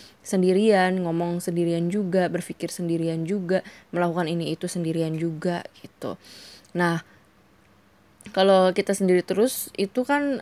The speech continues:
eh, kita juga menjauh dari lingkungan sosial kan, otomatis kita bakal semakin mudah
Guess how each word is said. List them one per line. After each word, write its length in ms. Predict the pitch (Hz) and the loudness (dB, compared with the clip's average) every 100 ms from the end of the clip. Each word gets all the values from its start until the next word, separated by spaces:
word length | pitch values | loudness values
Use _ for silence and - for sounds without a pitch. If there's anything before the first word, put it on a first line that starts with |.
| - | 0
eh, 260 | 190 185 180 | 2 2 2
kita 160 | 196 | 0
juga 240 | 247 240 185 | 0 2 2
menjauh 440 | 190 185 180 180 185 | 2 4 6 6 6
dari 320 | 175 175 175 | 4 4 4
lingkungan 560 | 170 170 175 170 170 | 2 0 -2 0 -2
sosial 560 | 175 185 - 226 208 180 | -2 -6 -2 2 2 2
kan, 160 | 175 175 | -2 -4
otomatis 640 | 165 175 170 170 269 - - - _ _ - | -4 -4 -4 -2 -4 -4 -14 -20 _ _ -4
kita 160 | 208 | 0
bakal 320 | 240 233 202 196 | 2 2 2 0
semakin 400 | 208 190 196 190 | 0 0 2 2
mudah 240 | 185 220 | 2 2